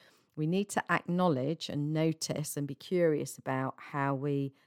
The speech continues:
block our self-care and what's getting in the way. But we don't want to focus in on that. We want to focus in on the opposite to that. So how are we going to change it? So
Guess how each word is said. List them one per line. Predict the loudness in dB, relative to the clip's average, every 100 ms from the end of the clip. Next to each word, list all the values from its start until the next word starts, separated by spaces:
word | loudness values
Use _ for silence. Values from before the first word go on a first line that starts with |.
| _
block | -2 -2 -2
our | -4
self-care | -2 -2 -2 -4 -14 -8 -4 -4 -6 _ -8
and |
what's | -8 -6
getting | -8 -4 -2
in | -2
the | -4
way. | -2 -2 -2 -6 -14 _
But | -2
we | 2
don't | 4
want | 2
to | -2
focus | 0 4 4 2 -4 -2 0
in | 2
on | 2 0
that. | -4 -6
We | -4
want | -2 -2
to |
focus | -2 0 0 -4 -2
in | 0 0 -2
on | -2 -2
the | -4 -6
opposite | -10 -10 -12 -12 -12
to | -12
that. | -10 -10
So | -10 -12
how | -8 0 0 0
are |
we | -2
going | -4 -6
to | -8 -12
change | -10 -10 -10
it? | -12 -8
So | -4 -2